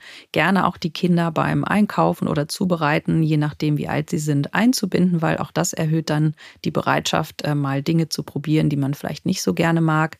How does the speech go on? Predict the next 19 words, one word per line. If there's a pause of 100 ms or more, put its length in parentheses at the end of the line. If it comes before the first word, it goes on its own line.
(560)
Ruhe (580)
mit
Genuss
und
im
Austausch (300)
und
natürlich
als
Eltern
eben
auch
immer
auf
die
eigene
Vorbildfunktion
achten,
denn